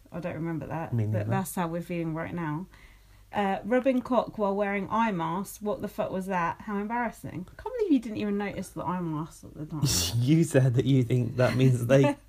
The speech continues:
Speaker 1: <laughs>
Speaker 2: they think that we can't see them.
Speaker 1: I agree with myself.
Speaker 2: Laurie like that.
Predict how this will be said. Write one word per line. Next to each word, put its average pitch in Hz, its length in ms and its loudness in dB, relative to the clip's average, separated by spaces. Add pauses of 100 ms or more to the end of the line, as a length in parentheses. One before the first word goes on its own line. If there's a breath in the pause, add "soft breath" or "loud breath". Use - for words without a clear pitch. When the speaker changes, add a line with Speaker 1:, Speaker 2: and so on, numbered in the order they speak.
(100)
Speaker 1:
<laughs> - 220 -20
Speaker 2:
they 151 220 10
think 117 500 0
that 127 120 4
we 131 180 4
can't 131 260 2
see 147 200 2
them. - 200 0
Speaker 1:
I 170 140 -2
agree 185 440 -6 (440)
with 180 160 -6
myself. 170 420 -2
Speaker 2:
Laurie 143 220 6
like 127 220 4
that. 107 240 -2